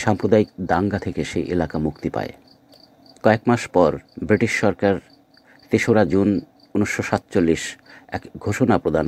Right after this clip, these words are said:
করে, যাতে ভারত ভাগ বিষয়ে কিছু প্রস্তাবনার অবতারণা করা হয়। পুরো দেশ, বিশেষ করে সমগ্র মুসলিম ভারত, এতে হতবাক হয়ে যায়। সত্যি কথা বলতে, আমাকে স্বীকার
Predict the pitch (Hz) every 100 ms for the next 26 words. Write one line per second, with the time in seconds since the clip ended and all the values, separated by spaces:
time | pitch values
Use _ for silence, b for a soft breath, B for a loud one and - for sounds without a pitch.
0 | - 67 - - _ _ _ B B B
1 | B - 117 113 80 98 107 101 113 90
2 | 92 - 101 98 - - 98 107 - 101
3 | - 101 101 95 - 98 92 87 76 73
4 | 73 71 65 69 55 - _ _ _ _
5 | _ _ _ - 131 131 92 92 76 -
6 | - - 95 107 - 107 101 101 113 107
7 | 113 92 - 107 101 - 90 87 - -
8 | _ 101 104 - - 110 120 107 78 73
9 | 60 - 64 - B B B B B -
10 | 151 - 147 139 139 110 104 127 - 101
11 | 107 107 87 - - 104 101